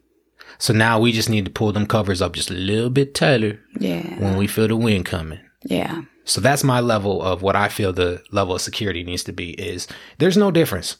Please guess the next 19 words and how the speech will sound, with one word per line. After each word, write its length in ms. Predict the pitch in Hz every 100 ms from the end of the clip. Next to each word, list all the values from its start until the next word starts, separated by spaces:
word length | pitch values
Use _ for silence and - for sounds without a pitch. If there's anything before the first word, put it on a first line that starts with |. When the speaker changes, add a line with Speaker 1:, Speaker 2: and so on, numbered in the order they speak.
| -
Speaker 1:
because 360 | 104 117 98
let's, 180 | 98 127
let's 140 | 135 -
put 120 | 143
it 80 | 131
on, 400 | 123 101 - -
on, 280 | 104 107 95
if 220 | - 120 127
I 100 | 143
tell 180 | 143 117
you, 140 | 107
"Oh, 220 | - 123
there's 200 | 117 135
this 180 | 131 101
nice 220 | 123 120
young 180 | 139 123
couple, 420 | - 123 - 85 _ _ _ _ -
they 140 | 117
met, 360 | 113 113 123